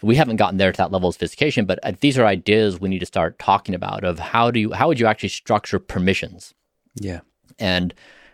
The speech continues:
Speaker 1: I think it creates a much more stable set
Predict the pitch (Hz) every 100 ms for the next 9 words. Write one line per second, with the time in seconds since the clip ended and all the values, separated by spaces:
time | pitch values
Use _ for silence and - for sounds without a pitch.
0 | _ _ - - 151 - 143 127 113 95
1 | 131 - 143 110 - - - 101 110 113
2 | 107 - 90 80 - -